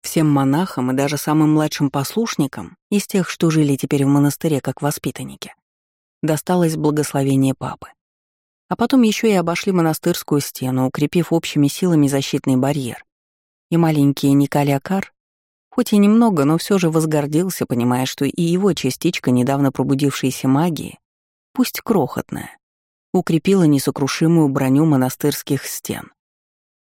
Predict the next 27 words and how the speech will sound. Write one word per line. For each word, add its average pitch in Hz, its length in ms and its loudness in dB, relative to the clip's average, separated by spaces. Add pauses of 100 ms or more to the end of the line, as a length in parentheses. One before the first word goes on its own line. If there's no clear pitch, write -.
Рассказать 147 580 -2
дяде 156 340 2
не 151 140 4
поверит. 160 580 -4 (840)
Он 202 220 4
и 220 40 4
в - 80 -4
то, 220 140 2
что - 160 0
госпожа 190 460 0
герцогиня 180 680 0
ему 165 180 4
ножку 180 360 0
перевязывала 127 680 0
самолично, 131 640 0
тоже 190 240 2
не 156 120 4
поверил, 120 420 -4 (300)
только 185 280 0
головой 175 400 2
покачал. - 580 -6 (520)
И 190 60 2
лишь 202 200 2
заступничество 170 920 -2
самого 156 460 0
отца 151 260 -2
Бенедикта 139 720 0